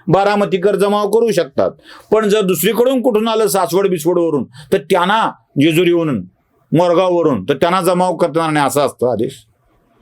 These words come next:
अहो, जमावबंदीचा आदेश त्या गावातल्या लोकांसाठी असतो,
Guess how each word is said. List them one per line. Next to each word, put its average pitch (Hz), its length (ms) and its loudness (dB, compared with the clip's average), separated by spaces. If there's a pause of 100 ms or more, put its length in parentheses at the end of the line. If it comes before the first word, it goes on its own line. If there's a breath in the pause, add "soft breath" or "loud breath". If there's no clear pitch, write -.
(260 soft breath)
अहो, 240 120 0
जमावबंदीचा 247 1000 0
आदेश 208 460 0
त्या 262 140 2
गावातल्या 277 500 0
लोकांसाठी 233 640 0
असतो, 196 440 -2